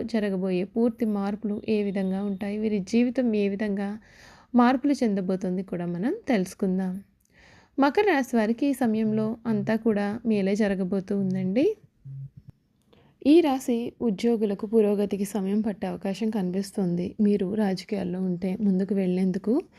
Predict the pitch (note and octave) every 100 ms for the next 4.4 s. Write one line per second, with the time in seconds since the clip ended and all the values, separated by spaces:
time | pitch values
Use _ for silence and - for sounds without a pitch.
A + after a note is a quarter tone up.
0 | - - _ - G#3+ G#3 A3 G#3+ F3+ F3+
1 | F3 F3 E3+ F#3+ G#3+ G#3 G#3 G3+ G#3+ -
2 | - _ _ _ _ _ _ _ _ _
3 | _ _ _ - C4+ C4 F4 G4 C#4 A#3
4 | A#3 A3+ G3+ G#3